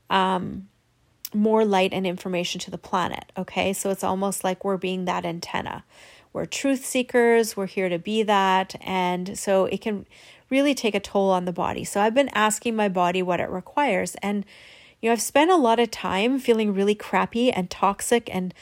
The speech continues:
trying to make changes in my diet because I seem to be so sensitive to everything and asking my body what it requires. And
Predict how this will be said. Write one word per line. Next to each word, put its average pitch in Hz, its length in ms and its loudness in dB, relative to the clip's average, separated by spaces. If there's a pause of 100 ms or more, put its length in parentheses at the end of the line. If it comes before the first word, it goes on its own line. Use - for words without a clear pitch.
(360)
trying 240 260 2
to 254 60 4
make 226 220 2
changes 214 480 -2
in 196 80 -2
my 175 160 -2
diet 208 480 2
because 196 220 -6
I 185 80 -2
seem 220 240 -4
to 220 80 -2
be 196 120 -4
so 175 180 -6
sensitive 208 560 -2
to - 160 -4
everything 214 440 0
and 185 100 -4
asking 214 400 -4
my 208 120 0
body 190 340 0
what 190 160 0
it - 100 -4
requires. 196 580 -2 (120)
And 190 240 -4